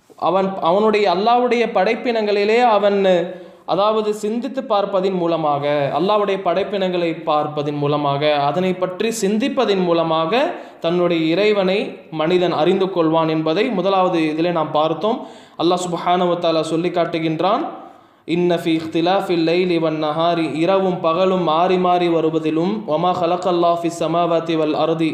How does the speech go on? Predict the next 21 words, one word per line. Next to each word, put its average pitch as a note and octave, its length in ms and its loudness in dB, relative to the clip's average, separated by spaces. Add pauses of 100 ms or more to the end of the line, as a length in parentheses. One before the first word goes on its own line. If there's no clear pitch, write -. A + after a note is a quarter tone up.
வானங்களிலும் F3+ 760 0
பூமியையும், F3+ 640 0 (380)
பூமியிலும் G3+ 680 4
அல்லாஹ் F#3+ 280 2
படைத்தவற்றிலும், F#3 880 -2 (420)
"ல D#3 80 0
ஆயாத்தின் E3 840 2
லி E3 100 0
கௌமி D#3+ 440 -2
யத்தகூன்", D3+ 640 -2 (840)
அஞ்சுகின்ற G3 680 0
மக்களுக்கு, F3+ 880 0
இரையச்சமுடைய G3+ 840 0
மக்களுக்கு F3 680 0
அத்தாட்சிகள் A#3 720 -2
நிறைந்து F3 340 0
இருக்கின்றது D#3+ 720 -2
என்று D#3 240 -2
அல்லாஹ் E3 260 0
சுப்ஹானஹு F3+ 460 0
வ D#3+ 60 0